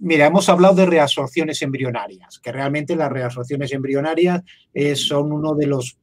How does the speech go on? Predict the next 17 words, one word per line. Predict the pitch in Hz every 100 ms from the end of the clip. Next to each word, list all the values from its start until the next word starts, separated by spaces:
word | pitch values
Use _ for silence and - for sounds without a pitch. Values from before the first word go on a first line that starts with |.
| -
principales | 139 127 131 123 147 147
factores | 147 139 165 180 185 180
o | 139
el | 139
principal | 135 139 131 135 175 180
factor, | 151 - - 160 190
más, | 131 127
mucho | 139 135
más | 127 135
que | -
la | 117 -
tasa | 123 - 117
de |
ovulación, | 117 117 117 - 160 180 180 - -
que | 143
condiciona | 143 135 127 127 175 196 214 - _ _ -
l-, | 160 147 143 151